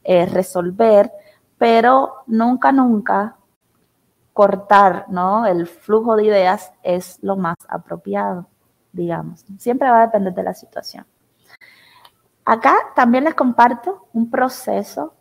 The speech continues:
que normalmente, a veces intuitivamente seguimos cuando estamos,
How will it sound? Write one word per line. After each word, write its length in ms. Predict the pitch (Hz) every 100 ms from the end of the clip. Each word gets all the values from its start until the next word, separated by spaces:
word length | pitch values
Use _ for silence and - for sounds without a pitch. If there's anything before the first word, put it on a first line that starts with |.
| _
que 120 | - 190
normalmente, 960 | 185 196 208 220 214 214 214 233 226
a 120 | -
veces 240 | 185 294 277
intuitivamente 840 | 254 226 208 208 240 240 220 233
seguimos 580 | 240 202 190 226 285 294
cuando 300 | - 196 180
estamos, 500 | 180 180 180 214 214